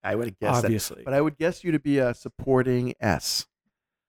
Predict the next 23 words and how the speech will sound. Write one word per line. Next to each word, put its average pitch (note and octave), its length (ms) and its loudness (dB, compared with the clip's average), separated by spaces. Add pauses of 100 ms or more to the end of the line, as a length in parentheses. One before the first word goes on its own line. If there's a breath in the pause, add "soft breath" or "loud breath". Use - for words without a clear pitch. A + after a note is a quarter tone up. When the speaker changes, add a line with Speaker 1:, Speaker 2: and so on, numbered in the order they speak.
(100)
Speaker 2:
No, C3 560 0
it A2+ 80 -2
was A#2 160 0
high. A#2+ 320 2
It A#2+ 140 0
was A#2+ 220 0
complete C3 420 0
Speaker 1:
Just A#2+ 160 2
Speaker 2:
I. G#2+ 100 -2
Speaker 1:
all G#2+ 200 2
I. G#2 380 0
Speaker 2:
And C#3 220 2
then C#3 140 2
I C3+ 80 2
did C3+ 180 0
it B2+ 140 0
again B2+ 300 0
a B2+ 60 2
couple A#2+ 260 -4
more B2 220 2
times A#2 420 -2
later A2 300 2
on, A2+ 440 0